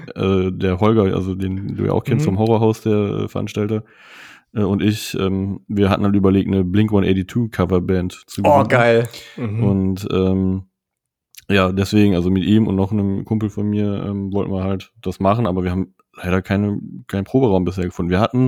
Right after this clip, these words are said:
Speaker 1: einen Proberaum bei mir hier in Erkelenz, ähm, den wir uns angeguckt haben, aber da waren mehrere Bewerber und die haben sich danach an, für, für eine andere Band dann entschieden.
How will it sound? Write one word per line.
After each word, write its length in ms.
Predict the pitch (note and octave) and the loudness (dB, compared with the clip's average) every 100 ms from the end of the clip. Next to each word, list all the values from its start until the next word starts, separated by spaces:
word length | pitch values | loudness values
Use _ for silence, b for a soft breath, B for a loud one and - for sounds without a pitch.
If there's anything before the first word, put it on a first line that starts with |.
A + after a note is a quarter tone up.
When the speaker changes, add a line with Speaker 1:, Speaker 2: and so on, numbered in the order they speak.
| B2 B B B - | -2 B B B -12
Speaker 1:
einen 60 | |
Proberaum 400 | - A2+ A2+ A2+ | 0 2 4 4
bei 80 | G2+ | 4
mir 180 | G2+ G2+ | 2 2
hier 220 | G#2 G2+ | 2 2
in 100 | F#2+ | 2
Erkelenz, 640 | F#2 G#2 A2 A2 A2 - - | -2 -2 0 0 -2 -6 -8
ähm, 440 | G2+ G2+ G2+ G2+ - | -4 -2 -4 -6 -8
den 340 | - G#2+ G#2 | -12 -4 -2
wir 40 | G2 | -2
uns 80 | |
angeguckt 460 | - B2+ - C3+ - | 0 -2 -2 -6 -2
haben, 300 | C3+ C#3 C#3+ - B B B - | 0 2 2 -4 B B B -4
aber 140 | F2+ | 2
da 120 | G2 | 4
waren 120 | F#2+ | 4
mehrere 260 | F#2+ G#2 A2+ | 6 6 6
Bewerber 540 | G#2+ G#2 G#2+ G#2+ G#2+ | 4 4 6 6 6
und 100 | G2+ G2+ | 4 2
die 80 | |
haben 140 | G2+ G#2+ | 2 2
sich 80 | G2 | 2
danach 280 | F#2+ F#2+ G2 | 2 2 2
an, 300 | F#2+ G2 - - | 2 0 -4 -16
für, 320 | - G2 G2 | -6 -2 -2
für 120 | F#2+ G2+ | -2 -4
eine 160 | F#2 | 0
andere 240 | F#2+ G#2+ F#2+ | 0 0 2
Band 260 | F#2+ F#2+ | 2 2
dann 140 | F#2+ F#2 | 2 0
entschieden. 600 | F#2+ - G2+ G2+ A2+ | -2 -4 -2 0 0